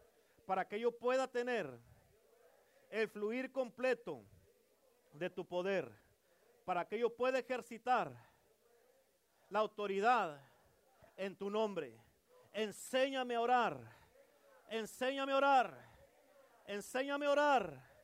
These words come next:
conforme a tu voluntad. Aleluya. Dale un aplauso a Cristo. Amén.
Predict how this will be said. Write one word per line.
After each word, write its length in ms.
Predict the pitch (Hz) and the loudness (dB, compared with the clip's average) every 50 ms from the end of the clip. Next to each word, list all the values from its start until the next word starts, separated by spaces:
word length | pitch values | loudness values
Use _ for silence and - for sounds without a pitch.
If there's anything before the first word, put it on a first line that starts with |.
| _ _ _ _ _ - - - - | _ _ _ _ _ -20 -16 -10 -8
conforme 480 | 202 190 170 - 226 233 226 226 220 | -6 -6 -4 0 2 2 2 2 0
a 40 | 208 214 | -2 -4
tu 80 | 214 | -4
voluntad. 580 | 202 196 196 196 190 185 - 190 180 151 127 110 - - - - _ _ _ _ _ _ _ _ _ _ _ - | -4 -4 -4 -4 -6 -6 -6 -6 -6 -6 -8 -12 -16 -20 -20 -20 _ _ _ _ _ _ _ _ _ _ _ -12
Aleluya. 460 | 165 160 165 160 160 160 165 160 156 160 | -10 -8 -6 -4 -4 -4 -2 -2 0 0
Dale 120 | 190 208 | 0 0
un 60 | 220 | -2
aplauso 320 | 214 214 226 226 214 202 208 | -2 0 0 0 0 -2 -6
a 40 | |
Cristo. 460 | 180 - 202 208 190 - - - 165 156 | -8 -8 -6 -6 -6 -8 -8 -10 -10 -8
Amén. 300 | 156 175 185 185 156 | -8 -6 -6 -6 -8